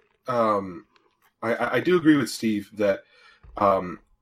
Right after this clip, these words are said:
it's probably better for some things to come through and, like, know that you got certain things then, 'cause I, like, if you're trying to grind one particular piece of gear, it is gonna be frustrating to run the same mission and return to the fort time and time again. That's gonna be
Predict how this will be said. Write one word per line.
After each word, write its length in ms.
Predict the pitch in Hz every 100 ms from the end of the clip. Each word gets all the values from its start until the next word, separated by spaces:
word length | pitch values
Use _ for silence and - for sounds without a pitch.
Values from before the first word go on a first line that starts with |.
| _ -
it's 200 | 110 -
probably 380 | 120 123 117
better 280 | 98 95 110
for 140 | 107 101
some 200 | - 101
things 340 | 98 95 98 -
to 320 | 92 87 82
come 240 | - 101
through 400 | 95 95 92 95 - _ _ _ _ -
and, 680 | 95 92 90 90 87 85 85
like, 220 | 90 87
know 220 | 95 98
that 120 | 104
you 100 | 98
got 260 | 98 95 90
certain 240 | - 92
things 300 | 90 - 82
then, 280 | - 90 104
'cause 180 | 101 92
I, 180 | 90 90 -
like, 120 | 95 85
if 60 | 110
you're 100 | 104 -
trying 180 | 113 101
to 60 | 92
grind 320 | 95 92 90
one 100 | 85
particular 400 | - 87 - 82
piece 220 | - -
of 60 | -
gear, 120 | 80
it 120 | 87
is 160 | 87 -
gonna 140 | 87
be 60 | 78 -
frustrating 460 | 82 - - 76 76 _ - - -
to 100 | 101
run 180 | 92
the 80 | 90
same 240 | - 101 90
mission 300 | 87 104 -
and 160 | 92
return 320 | 90 - 92 90
to 80 |
the 80 | 82
fort 320 | - 90 82
time 320 | - - 85 80
and 100 | 80
time 220 | 80 78
again. 220 | 73 69
That's 160 | 71 -
gonna 200 | - 85
be 180 | 82